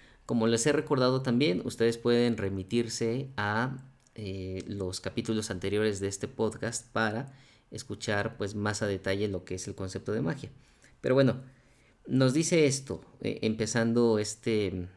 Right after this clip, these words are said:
esta primera, este primer párrafo. Una de las maneras en que podemos corregir la confusión entre la magia y los milagros es recordando que nosotros no nos creamos a nosotros mismos. Nosotros no somos producto de la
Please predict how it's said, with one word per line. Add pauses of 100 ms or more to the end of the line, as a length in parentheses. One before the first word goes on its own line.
(480)
esta
primera, (280)
este
primer
párrafo. (500)
Una
de
las
maneras
en
que
podemos
corregir
la
confusión
entre
la
magia (460)
y
los
milagros
es
recordando
que
nosotros
no
nos
creamos (340)
a
nosotros
mismos.
Nosotros
no
somos
producto
de
la